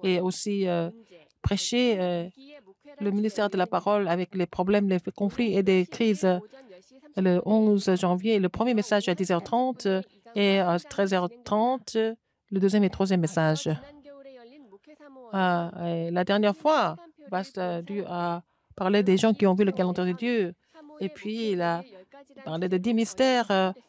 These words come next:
euh, du ministère de la, euh, pastoral des femmes de pasteurs. C'est pour les pasteurs, les femmes de pasteurs et les pasteurs associés. Donc, l'inscription sur wia point K R. Vingt-cinquième conférence, euh,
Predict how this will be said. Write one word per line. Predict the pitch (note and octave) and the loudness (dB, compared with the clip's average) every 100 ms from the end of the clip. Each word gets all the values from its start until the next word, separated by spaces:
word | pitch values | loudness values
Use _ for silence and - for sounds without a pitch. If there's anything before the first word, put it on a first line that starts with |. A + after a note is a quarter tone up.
| F#3 F#3 | _ -2
euh, | E3 | -2
du | E3+ F3 | 0 -2
ministère | F#3 F#3+ F#3 | -2 -2 -2
de | F3+ | -2
la, | F3 - | -2 -4
euh, | - - C#3+ | -12 -14 -6
pastoral | G3 - A3 A#3 | -4 -2 -2 -2
des | G3+ F#3 | -2 -4
femmes | G#3+ | -4
de | G3+ | -4
pasteurs. | F3+ E3 F3+ E3+ C4 C#4+ _ C#4 C#4 B3 A3+ B3 A3+ G3 E3 F#3 - G3 - | -8 -8 -8 -10 -12 -20 _ -20 -20 -20 -20 -20 -20 -20 _ -20 -20 -20 -8
C'est | A3+ | -4
pour | G3 B3 A3 | -2 0 2
les | G3+ G3 D4 G#3 | 0 -2 -10 -8
pasteurs, | G#3+ - C#4 C4+ | -6 -2 2 2
les | A3+ G3+ | 2 2
femmes | A#3+ | 0
de | A#3 | 0
pasteurs | G3+ F#3+ B3+ C#4+ A#3+ - | -4 -4 -2 -2 -2 -2
et | G3+ G3 | -2 -2
les | F#3+ F#3 | 0 0
pasteurs | F#3+ G3 A3+ G3+ | 0 0 0 0
associés. | - E3 C3+ | -2 -4 -4
Donc, | D3+ F3 F#3 | 0 0 2
l'inscription | E3+ E3+ F#3+ F3 A3+ | 2 2 0 0 2
sur | A3 | 4
wia | G3+ G#3 | 4 4
point | G#3 G3 | 2 0
K | F#3+ E3 D3+ | 2 0 0
R. | C#3+ _ B3+ C4 G3+ _ C4 C#4+ - C#4 C#4 C#4+ C#4 C#4 C#4 D#4 D4 - - A3+ - | -6 _ -20 -20 -20 _ -20 _ -20 -20 -20 _ _ -20 -20 -20 -20 -20 -20 -12 -2
Vingt-cinquième | G3 G#3 F#3+ G#3 G3+ | 0 2 2 2 2
conférence, | G3 F#3 F#3 G3 G3 - - | 2 0 2 4 4 2 2
euh, | E3+ E3 | 4 4